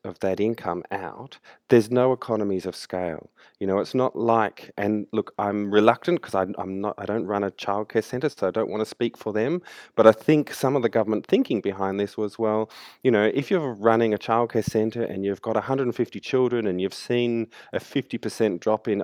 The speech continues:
in occupancy rates, because a lot of families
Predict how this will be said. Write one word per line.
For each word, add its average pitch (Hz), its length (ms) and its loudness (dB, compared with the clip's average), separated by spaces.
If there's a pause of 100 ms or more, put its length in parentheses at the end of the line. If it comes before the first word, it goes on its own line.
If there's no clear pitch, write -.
(160)
in 101 420 -4
occupancy 110 640 -4
rates, 101 500 -2 (720)
because 95 240 -2
a 90 40 2
lot 90 140 4
of 104 80 -2
families 101 460 -2